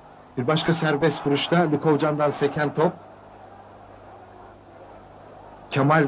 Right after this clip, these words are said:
ve Sedat mücadelesi. Top dışarı gidiyor.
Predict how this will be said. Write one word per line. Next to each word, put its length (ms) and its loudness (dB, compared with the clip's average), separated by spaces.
ve 240 4
Sedat 520 0
mücadelesi. 800 0
Top 240 0
dışarı 300 0
gidiyor. 320 -4